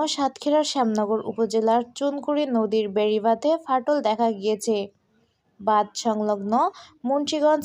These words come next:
ইউনিয়নের সিংহরতলি ও চুনকুড়ি গ্রামসহ পার্শ্ববর্তী দশ থেকে পনেরোটি গ্রামের হাজারো মানুষ মারাত্মক ঝুঁকিতে পড়েছে, ফলে স্থানীয়দের মাঝে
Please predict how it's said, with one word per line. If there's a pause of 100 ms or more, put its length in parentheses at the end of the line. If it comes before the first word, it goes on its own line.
(140)
ইউনিয়নের
সিংহরতলি (100)
ও
চুনকুড়ি
গ্রামসহ (540)
পার্শ্ববর্তী (160)
দশ (100)
থেকে
পনেরোটি
গ্রামের
হাজারো
মানুষ (120)
মারাত্মক
ঝুঁকিতে
পড়েছে, (880)
ফলে (420)
স্থানীয়দের
মাঝে